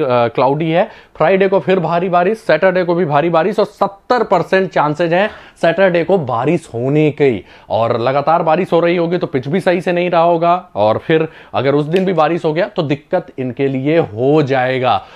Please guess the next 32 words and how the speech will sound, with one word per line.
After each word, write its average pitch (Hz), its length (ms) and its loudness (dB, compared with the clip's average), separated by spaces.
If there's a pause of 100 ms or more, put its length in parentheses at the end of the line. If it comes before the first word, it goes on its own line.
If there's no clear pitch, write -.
(160)
तो 139 60 -2
कुल 240 360 0
मिला 214 320 2
के 202 340 2
अगर 214 480 0
बारिश 170 440 0
हो 156 120 2
गई, 107 140 -4
तो 127 160 -6
मैंने 170 160 2
आपको 190 220 0
बताया 208 220 2
ना 226 80 -2
कि 220 120 -4
अगर 196 180 2
टाई 196 380 0
भी 240 120 4
हो 202 160 4
जाता 175 300 2
है, 214 160 4 (260)
क्योंकि 190 300 2
already 190 580 2
टीमें 208 260 0
चौदह 190 300 2
पॉइंट 185 360 -2
पे 190 80 -2
हैं, 196 180 0
ये 180 120 -2
बारह 151 380 2
पे 196 160 0
ही 180 180 0
हैं, 202 220 -2